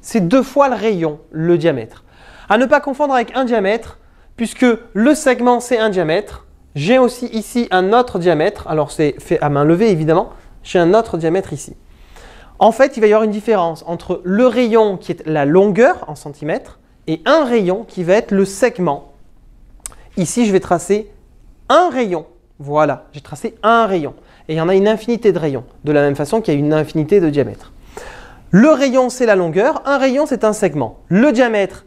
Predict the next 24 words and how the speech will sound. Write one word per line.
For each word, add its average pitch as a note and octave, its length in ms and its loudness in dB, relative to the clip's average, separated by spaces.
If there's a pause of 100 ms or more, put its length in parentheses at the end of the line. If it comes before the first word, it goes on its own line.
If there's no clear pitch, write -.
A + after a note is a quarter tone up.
c'est - 260 -2
la B3 120 4
longueur A3+ 320 0
qui F#3 100 -18
correspond F#3 380 -6
à D#3+ 80 2
deux E3+ 280 2
fois F3+ 200 -2
le D3+ 80 -2
rayon. B2+ 300 -8 (400)
Et F#3 220 0
un C#4+ 140 4
diamètre, F#3+ 520 -4 (120)
c'est - 320 -2
un A#3 120 2
segment F3 600 -2 (160)
dont, C4 400 2
en F#3 100 -8
fait, F3+ 400 -6 (600)
le A#3+ 240 2
milieu, F#3 480 0 (1500)
c'est - 260 2
le E4 120 4
centre. B3+ 460 -4